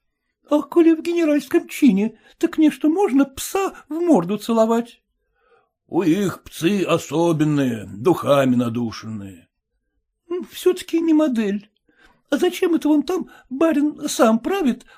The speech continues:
а холой сзади на барском месте сложа руки сидит?» Все еще допытывается супруга. Купец выходит из терпения. — Да замолчишь ли ты, бык тебе поперек! — кричит он на жену. — Через тебя и конь на месте не стоит.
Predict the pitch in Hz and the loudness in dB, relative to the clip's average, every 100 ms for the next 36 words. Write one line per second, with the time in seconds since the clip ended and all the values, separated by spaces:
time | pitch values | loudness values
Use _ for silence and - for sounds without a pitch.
0 | - 262 254 311 339 381 254 247 214 320 | 2 2 4 2 4 2 2 -2 0 0
1 | 269 269 247 262 - 262 320 370 - 262 | 2 4 4 0 0 -2 0 -2 -2 -4
2 | 254 302 311 320 214 170 - 208 202 208 | 0 0 0 0 -2 -4 -6 -4 -4 -6
3 | _ _ _ _ _ 139 135 131 127 135 | _ _ _ _ _ -4 -2 -4 -6 -4
4 | 139 123 131 127 127 135 120 131 123 135 | -4 -4 -6 -6 -8 -8 -4 -4 -2 -4
5 | 131 _ - _ _ _ _ _ _ _ | -6 _ -20 _ _ _ _ _ _ _
6 | 147 139 170 165 139 147 139 139 135 127 | -6 0 0 0 -6 -4 -4 -4 -6 -8
7 | - 117 120 117 110 98 90 90 _ _ | -6 -6 -4 -6 -6 -10 -14 -18 _ _
8 | _ _ _ _ _ 110 95 226 123 233 | _ _ _ _ _ -20 -6 -4 0 2
9 | 226 208 - 214 156 151 151 165 131 85 | 2 0 -4 -4 -4 -2 0 0 0 -4
10 | 82 160 123 _ 139 127 135 143 131 131 | 4 4 4 _ -8 -6 -6 -4 -2 -2
11 | 117 - _ _ _ 120 127 123 117 117 | -2 -10 _ _ _ -6 -4 -4 0 0
12 | 117 107 117 107 101 _ _ _ _ _ | 0 0 0 -2 -6 _ _ _ _ _
13 | _ 180 196 - 190 202 170 - 185 165 | _ -6 -4 -4 2 2 2 0 2 2
14 | 135 147 147 123 - 127 123 - 131 117 | 0 0 0 0 -4 -4 -4 -4 -4 -4
15 | 104 | -6